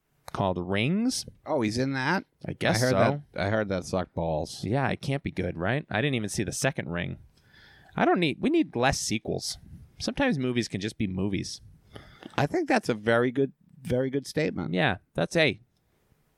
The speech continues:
Speaker 1: well, they don't call us America's dumbest film critics
Speaker 2: Can we put that
Speaker 1: for
Speaker 2: on a
Speaker 1: nothing.
Speaker 2: T-shirt and sell it?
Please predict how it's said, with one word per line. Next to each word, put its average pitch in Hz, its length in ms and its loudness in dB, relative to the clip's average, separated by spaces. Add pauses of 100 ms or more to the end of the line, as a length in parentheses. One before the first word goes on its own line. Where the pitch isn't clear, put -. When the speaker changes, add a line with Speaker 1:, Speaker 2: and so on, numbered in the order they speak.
Speaker 1:
well, 131 120 0
they 170 120 4
don't 220 100 -2
call 208 160 2
us 175 100 0
America's 147 360 0
dumbest 117 300 0
film 117 180 0
critics 98 320 0
Speaker 2:
Can 147 80 8
we 320 80 8
put - 220 4
that 185 120 6
Speaker 1:
for - 80 4
Speaker 2:
on 185 80 8
a 170 40 8
Speaker 1:
nothing. 165 140 4
Speaker 2:
T-shirt 165 360 8
and 131 100 0
sell 135 300 6
it? - 100 2